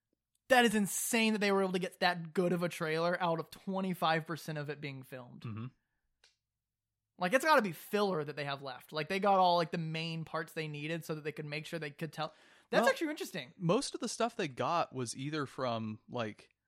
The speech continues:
Speaker 2: the one sequence where they're in the house investigating the duct tape face
Speaker 1: That's true.
Speaker 2: man, or, um, just, like, little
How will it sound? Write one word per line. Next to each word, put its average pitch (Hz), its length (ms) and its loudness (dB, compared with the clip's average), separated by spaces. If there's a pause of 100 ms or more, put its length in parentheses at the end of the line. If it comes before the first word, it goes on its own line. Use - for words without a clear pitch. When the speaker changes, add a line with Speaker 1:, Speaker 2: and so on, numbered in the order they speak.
(200)
Speaker 2:
the 104 60 -12
one 110 200 -2
sequence 143 460 -6
where 120 100 -4
they're 110 140 -4
in 120 140 -4
the 101 80 -6
house 107 400 -4
investigating 101 640 -10
the 98 160 -8 (100)
duct 107 180 -10
tape - 220 -10
face 98 160 -8
Speaker 1:
That's 170 140 -6
true. 98 100 -10
Speaker 2:
man, 143 220 -8 (560)
or, 110 580 -4
um, 110 420 -2
just, 127 200 -8
like, 110 160 -6
little 117 400 -4